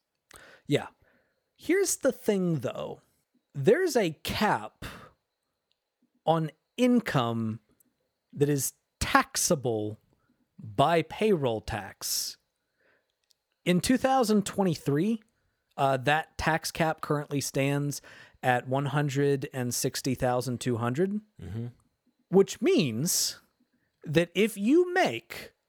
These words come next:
Speaker 1: one hundred and sixty thousand two hundred dollars, in terms of the, just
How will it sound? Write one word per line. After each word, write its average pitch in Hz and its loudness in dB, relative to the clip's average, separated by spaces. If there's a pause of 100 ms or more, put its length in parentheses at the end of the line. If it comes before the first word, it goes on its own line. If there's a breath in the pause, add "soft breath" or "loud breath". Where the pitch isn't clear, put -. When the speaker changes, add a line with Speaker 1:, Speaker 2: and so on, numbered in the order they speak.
(480)
Speaker 1:
one 170 4
hundred 202 4
and 160 0
sixty - 0
thousand 175 2
two 165 2
hundred 156 0
dollars, 151 0 (540)
in 180 2
terms 302 0
of 214 0
the, 185 2
just 175 -2